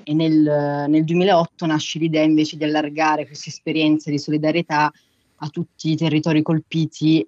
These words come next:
anche dagli eventi sismici del duemilasedici duemiladiciassette, quindi da Fabriano, eh, quindi Marche, Abruzzo, Lazio, eh, fino ad arrivare all'Aquila. E, e oggi appunto questo cammino unisce tutti questi territori colpiti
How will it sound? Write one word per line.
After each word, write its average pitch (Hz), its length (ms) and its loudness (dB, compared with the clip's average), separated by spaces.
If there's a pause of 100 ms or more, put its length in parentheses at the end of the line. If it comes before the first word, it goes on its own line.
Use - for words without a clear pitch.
anche 156 560 0
dagli 156 180 2
eventi 151 320 2
sismici 156 480 -2
del 151 80 2
duemilasedici 147 600 0
duemiladiciassette, 147 1000 -2
quindi 143 200 2
da 143 100 -2
Fabriano, 147 800 2 (480)
eh, 135 800 -2
quindi 143 240 0
Marche, 156 500 2
Abruzzo, 147 640 -2
Lazio, 147 680 0 (680)
eh, 294 380 -2
fino 294 180 -4
ad 147 60 -2
arrivare 143 260 0
all'Aquila. 151 580 0 (540)
E, 151 380 0
e 202 80 4
oggi 180 180 2
appunto 156 300 -6
questo 156 180 -6
cammino 165 300 0
unisce 156 260 0
tutti - 240 -12
questi 147 260 -6
territori 139 760 2
colpiti 160 760 0